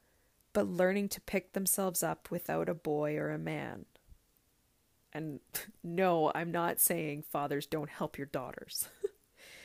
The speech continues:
But most importantly, how are we being there when their fragile hearts are hurt by a boy never making a move? My heart has been hurt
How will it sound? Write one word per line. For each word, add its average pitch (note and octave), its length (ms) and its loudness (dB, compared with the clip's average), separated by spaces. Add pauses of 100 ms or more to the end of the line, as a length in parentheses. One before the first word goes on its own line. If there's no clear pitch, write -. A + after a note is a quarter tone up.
(1300)
But - 140 0
most G#3+ 340 4
importantly, B3 840 2 (1160)
how A3+ 380 2
are C4 120 6
we B3 160 2
being G3 400 2
there F#3 180 6
when E3+ 200 2
their F3 180 0
fragile F#3+ 680 0
hearts E3+ 380 -2
are E3+ 140 0
hurt - 440 -2
by G#3 180 0
a G#3 120 4
boy E3 400 2
never E3 300 -2
making F3 480 -2
a G3+ 80 -2
move? F3+ 640 -4 (480)
My F#3 120 -2
heart G#3 320 2
has A3 120 2
been F3+ 160 2
hurt - 480 2